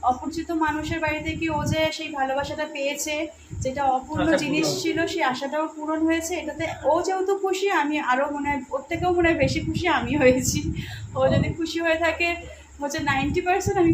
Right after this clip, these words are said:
Speaker 1: পুরোপুরি হান্ড্রেড পার্সেন্ট। তবে আমার মনে হয় ও হান্ড্রেড পার্সেন্টই খুশি হয়েছে, কারণ ওরও অনেক দিনের এটা ও পাবে কোনো দিন এক্সপেক্ট করেনি হয়তো। হ্যাঁ, জামাই ষষ্ঠী পেয়েছে, কিন্তু ষষ্ঠীর ফোঁটাটা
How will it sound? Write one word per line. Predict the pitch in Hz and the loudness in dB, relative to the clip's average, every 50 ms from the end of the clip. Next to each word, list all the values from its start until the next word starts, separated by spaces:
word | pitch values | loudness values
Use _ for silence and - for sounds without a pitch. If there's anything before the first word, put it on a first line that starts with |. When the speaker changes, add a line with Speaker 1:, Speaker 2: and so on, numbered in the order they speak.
| - | 4
Speaker 1:
পুরোপুরি | 285 277 311 - - 349 370 320 | 2 0 -2 0 0 0 0 0
হান্ড্রেড | 294 254 233 233 - - | 0 0 -2 -4 -8 -8
পার্সেন্ট। | 220 226 226 240 254 302 | -8 -10 -6 -6 -6 -2
তবে | 359 403 359 | 0 2 4
আমার | 311 294 294 302 | 4 4 2 2
মনে | 311 349 | 0 2
হয় | 330 302 302 | 2 4 4
ও | 320 330 285 | 4 2 0
হান্ড্রেড | 247 247 247 247 247 - | -2 -2 -4 -8 -4 -4
পার্সেন্টই | 269 269 - - 208 339 370 - 285 | -4 -2 -2 -4 -4 -2 -2 -2 -2
খুশি | 254 - - 240 240 220 | -4 -4 -2 -2 0 0
হয়েছে, | 202 190 202 208 - - - - - | 0 -2 -2 -4 -6 -8 -10 -8 -2
কারণ | 254 254 269 269 262 - 254 | 0 0 0 0 -2 -2 -2
ওরও | 269 277 320 311 294 | 0 2 4 4 4
অনেক | 277 277 285 262 254 | 4 2 -2 -4 -6
দিনের | 294 294 311 320 320 320 311 - - - - - - - | -6 -2 0 0 0 0 -2 -4 -6 -8 -8 -8 -6 -2
এটা | 262 302 311 311 - - - - - - - - | 0 0 0 0 -4 -12 -20 -20 -20 -14 -6 -6
ও | 285 294 277 - - 262 | -6 -4 -6 -4 0 2
পাবে | 254 269 254 320 359 - | 2 2 2 2 -2 0
কোনো | 381 370 359 359 330 | 2 2 2 2 2
দিন | 359 339 311 | 2 0 0
এক্সপেক্ট | 320 - - - 320 320 - - - - | -2 -2 -6 -8 -8 -10 -10 -12 -6 -2
করেনি | 277 262 240 247 240 240 233 220 | 0 2 2 2 0 0 -2 -4
হয়তো। | 190 180 180 - 180 208 247 | -4 -6 -6 -8 -10 -2 0
হ্যাঁ, | 294 269 - - - - - - - - - - - - | 2 2 2 0 -4 -12 -18 -20 -20 -20 -20 -18 -6 -4
জামাই | 233 233 247 262 302 320 330 | -4 -2 0 -2 -2 0 -2
ষষ্ঠী | 359 349 - 359 339 311 | -2 -4 -4 -6 -4 -2
পেয়েছে, | 302 277 269 285 277 254 | -2 -2 -2 -2 -4 -4
কিন্তু | 277 269 294 294 302 277 | -4 -4 -6 -6 -4 -4
ষষ্ঠীর | 254 254 254 - 349 349 339 - | -4 -4 -4 -4 -4 -6 -6 -4
ফোঁটাটা | - 294 285 320 330 330 339 | -6 -2 0 0 2 2 2